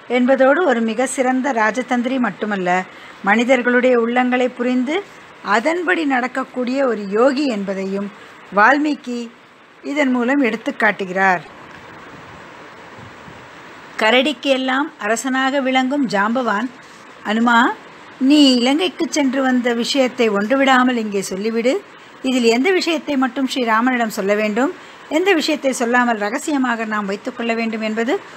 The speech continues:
உனக்குத்தான் தெரியும். ஏனென்றால் சீதையை பற்றி சிறிதும் தப்பித்தவறி ஏதேனும் சொல்லாதே" என்று ஹனும ரீதி-, அ, அனுபவ ரீதியாக வேண்டுகோள் விடுத்தான் ஜாம்பவான்.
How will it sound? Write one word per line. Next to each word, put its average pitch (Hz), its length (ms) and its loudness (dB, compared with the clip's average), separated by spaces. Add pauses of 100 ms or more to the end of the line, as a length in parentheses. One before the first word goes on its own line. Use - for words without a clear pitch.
(240)
உனக்குத்தான் 285 580 4
தெரியும். 220 380 -2 (120)
ஏனென்றால் 233 540 0 (280)
சீதையை 277 420 0
பற்றி 269 320 -6
சிறிதும் 269 540 -6
தப்பித்தவறி 269 600 -2
ஏதேனும் 247 560 2
சொல்லாதே" 240 480 4 (400)
என்று 269 340 -2
ஹனும 254 400 0 (680)
ரீதி-, 269 360 2
அ, - 160 -2 (240)
அனுபவ 269 480 2
ரீதியாக 269 540 2
வேண்டுகோள் 269 540 -2
விடுத்தான் 220 480 -2
ஜாம்பவான். 214 460 2